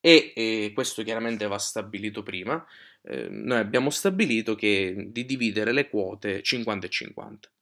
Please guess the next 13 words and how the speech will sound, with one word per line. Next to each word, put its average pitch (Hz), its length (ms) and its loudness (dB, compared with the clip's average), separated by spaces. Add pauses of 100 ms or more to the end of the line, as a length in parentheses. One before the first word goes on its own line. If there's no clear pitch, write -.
quindi 98 240 -10
semplicemente 113 540 -4
metà 110 360 -2
e - 40 -12
metà, - 420 -12
ecco, - 420 -16
per 101 200 -6
dirla, 101 420 -2
diciamo, 95 640 -10
sem-, 98 320 -10
in 104 160 -10
maniera 92 320 -12
semplice. - 520 -12